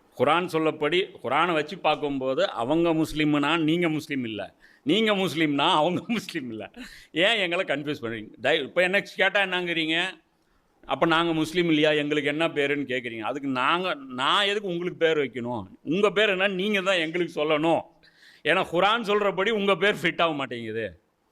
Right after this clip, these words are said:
அதனால வந்து நாங்க, நான் எந்த பேரையும் சொல்ல மாட்டேன். நீங்க யாருன்னு நீங்க சொல்லுங்க அப்படிங்கிற. அதான் இங்க என்னுடைய கு-, இந்த சமுதாயத்தினர் இந்த குர்ஆனை என்ன பண்றாங்க? காமெடி பண்ணிட்டு இருக்காங்க. இதை வச்சுட்டு கிண்டல் பண்ணிட்டு இருக்காங்க.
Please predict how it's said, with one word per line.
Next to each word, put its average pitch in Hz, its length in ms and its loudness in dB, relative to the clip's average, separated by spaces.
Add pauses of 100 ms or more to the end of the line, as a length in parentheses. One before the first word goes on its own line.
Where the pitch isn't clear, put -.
(480)
அதனால 151 480 2
வந்து 160 240 0
நாங்க, 175 560 0
நான் 156 320 2
எந்த 185 220 2
பேரையும் 165 320 0
சொல்ல 131 200 0
மாட்டேன். 107 340 -8
நீங்க 170 320 2
யாருன்னு 165 300 2
நீங்க 160 300 2
சொல்லுங்க 131 380 -6 (760)
அப்படிங்கிற. 113 380 0
அதான் 160 200 2
இங்க 117 580 0 (440)
என்னுடைய 139 560 2
கு-, 120 120 -12
இந்த 120 280 0
சமுதாயத்தினர் 147 800 0
இந்த 131 220 -2
குர்ஆனை 160 240 2
என்ன 160 200 0
பண்றாங்க? 139 400 -4
காமெடி 180 360 2
பண்ணிட்டு 123 300 -2
இருக்காங்க. 98 300 -10
இதை 113 140 -4
வச்சுட்டு 135 420 -8 (240)
கிண்டல் 196 340 0
பண்ணிட்டு 143 260 0
இருக்காங்க. 95 480 -6